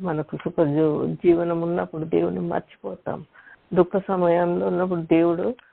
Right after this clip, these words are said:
జ్ఞాపకం వస్తాడు. ఆ విధంగా కాదండి, అన్ని వేళల యందు దేవుని ఏకరీతిగా ఆరాధించాలి, ఏక ఆత్మతో ఆరాధించాలి, ఏక మనసుతో ఆరాధించాలి. అన్ని వేళలందు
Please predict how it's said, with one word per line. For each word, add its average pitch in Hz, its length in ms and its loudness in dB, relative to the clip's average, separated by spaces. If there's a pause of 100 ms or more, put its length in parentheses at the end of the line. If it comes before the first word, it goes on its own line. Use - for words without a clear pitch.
(240)
జ్ఞాపకం 135 500 -2
వస్తాడు. - 640 -12
ఆ 147 80 4
విధంగా 147 440 2
కాదండి, 156 600 -2
అన్ని 180 520 2
వేళల 202 380 2
యందు 202 320 0
దేవుని 143 540 -6 (440)
ఏకరీతిగా 165 840 0
ఆరాధించాలి, - 760 -6 (180)
ఏక 156 260 2
ఆత్మతో 180 560 0
ఆరాధించాలి, 170 880 -2 (480)
ఏక 160 280 4
మనసుతో 170 600 -2
ఆరాధించాలి. 190 960 -2 (240)
అన్ని 151 340 2
వేళలందు 170 760 2